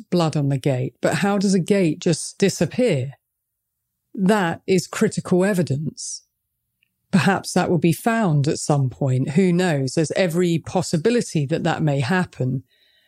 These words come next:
And there's various discussions about a wine bottle that's been back in the media more recently. And Nick Foster certainly has a view on the bottle being the murder weapon.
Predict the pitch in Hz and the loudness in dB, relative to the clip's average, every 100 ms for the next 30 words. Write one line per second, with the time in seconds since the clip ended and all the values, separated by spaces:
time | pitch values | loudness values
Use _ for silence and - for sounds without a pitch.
0 | _ 226 262 247 220 175 214 214 208 196 | _ 0 4 4 2 0 0 2 2 0
1 | - - - - 180 - 156 160 190 190 | 0 -4 -2 -2 0 0 0 2 0 0
2 | - 170 160 156 147 147 123 156 147 - | 0 0 2 2 2 0 -2 -4 -4 -2
3 | 180 165 151 151 - 151 151 165 156 147 | 0 2 0 -2 -2 0 2 2 0 0
4 | 143 135 135 _ _ _ _ 175 156 156 | 0 0 -4 _ _ _ _ 2 2 2
5 | 226 233 - 156 - 135 135 156 _ _ | 0 -2 -2 -2 -2 -4 -6 -10 _ _
6 | _ _ _ 175 185 - - 185 - - | _ _ _ 2 2 0 -2 -4 -4 -4
7 | 156 - 185 165 165 135 147 147 147 180 | -4 -2 -2 0 0 0 0 0 0 2
8 | 233 170 135 131 - 160 151 139 165 127 | 2 2 0 -4 -2 0 2 2 0 -2
9 | - 143 139 151 147 143 135 175 190 214 | -4 -4 0 0 0 -2 0 0 0 0
10 | 175 139 127 117 127 - | -2 -2 -2 -4 -6 -8